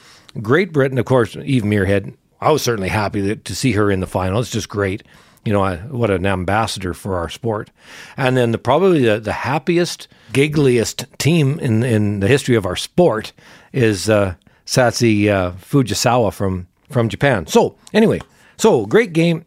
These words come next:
Great Britain got off to a good start, two nothing. Fujisawa just had a nice freeze to the back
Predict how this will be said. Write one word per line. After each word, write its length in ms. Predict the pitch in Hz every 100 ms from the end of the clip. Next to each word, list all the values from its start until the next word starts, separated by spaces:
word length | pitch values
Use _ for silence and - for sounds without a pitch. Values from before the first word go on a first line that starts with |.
| _
Great 220 | - 180 156
Britain 180 | 185
got 140 | 165 143
off 160 | 143
to 120 | - 127
a 40 |
good 200 | 113 139
start, 440 | - 139 131 -
two 200 | - 180
nothing. 520 | 170 135 127 143 147 -
Fujisawa 680 | 160 151 131 139 131 113
just 320 | 92 107 - - -
had 140 | 151
a 80 | 131
nice 280 | 110 147 214
freeze 380 | - 147 175 156
to 100 | 135
the 80 | 113
back 420 | 113 127 135